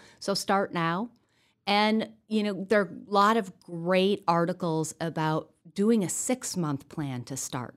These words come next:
So maybe start with getting your, your four or five key leaders, however many key leaders you have in a room, and say, "What do we want to accomplish in the next six months?"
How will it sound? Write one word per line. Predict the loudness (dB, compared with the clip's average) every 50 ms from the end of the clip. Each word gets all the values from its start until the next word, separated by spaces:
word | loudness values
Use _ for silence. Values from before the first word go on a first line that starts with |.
| _ _ _ _ _ _ _ _ _ _ -8
So | -4 0 0 2
maybe | 2 2 0 0 0 0 0 0
start | -2 -2 -2 0 0 0 0
with | 0 0 -2 -2 -4 -4 -2
getting | 0 0 0 0 0 -2
your, | 0 0 0 0 -2 -4 -6
your | -6 -4 -4 -4 -6
four | -6 -4 -2 0 0
or | 0
five | 0 -2 -2 -2 -4
key | -6 -6 -4 -2
leaders, | -2 0 0 0 0 0
however | -2 -4 -4 -2 -2
many | 0 0 -2 -2
key | -4 -4 -4 -2 0
leaders | 0 0 0 0 -2 -2 -2
you | -4 -4
have | -2 -2 -2 -2 -2 -2
in | -2 -2
a | -2
room, | -2 -2 -2 -2 -2 -2
and | -2 -4
say, | -4 -6 -8 -8 -12 -20 -20 -16 _
"What | 0 2
do | 4 4
we | 4 2 2
want | 2 0 -2
to | -2 -4
accomplish | -6 -6 -8 -8 -8 -8 -8 -8 -8 -10 -8 -6
in | -6 -4
the | -4 -4
next | -4 -6 -8 -8 -10
six | -10 -10 -10 -10 -10 -8
months?" | -8 -10 -10 -12 -12 -12